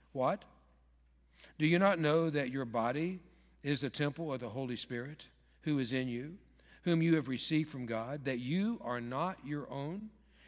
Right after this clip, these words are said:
You were bought with a price. Therefore, glorify God in your body and in your spirit, which are God's. The word of God for the people of God.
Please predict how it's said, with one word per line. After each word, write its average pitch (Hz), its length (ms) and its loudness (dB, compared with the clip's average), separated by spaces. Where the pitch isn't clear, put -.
You 190 280 4
were 151 180 2
bought 156 500 2
with 151 160 -6
a 143 60 -10
price. 160 480 -4
Therefore, 135 520 -2
glorify 160 640 -2
God 139 320 0
in 214 200 6
your 247 160 4
body 156 460 0
and 147 200 2
in 175 120 6
your 190 140 2
spirit, 107 560 -4
which 120 180 -8
are 117 80 -8
God's. - 560 -14
The 139 100 -2
word 185 160 2
of 180 120 0
God 156 280 0
for 156 120 -6
the 139 120 -6
people 202 300 -6
of 110 100 -8
God. 107 300 -10